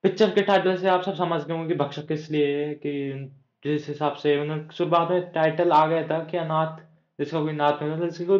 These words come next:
पिता नहीं होते, माता पिता या parents नहीं होते, वो अनाथ ही होते हैं।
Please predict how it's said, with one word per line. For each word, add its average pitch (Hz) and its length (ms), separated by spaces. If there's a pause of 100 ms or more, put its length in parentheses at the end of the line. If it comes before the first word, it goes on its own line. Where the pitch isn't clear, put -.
पिता 156 280
नहीं 156 160
होते, 143 340
माता 147 300
पिता 147 320
या 151 180
parents 147 420
नहीं 143 100
होते, 139 160
वो 160 100
अनाथ 147 340
ही 156 60
होते 143 160
हैं। 160 220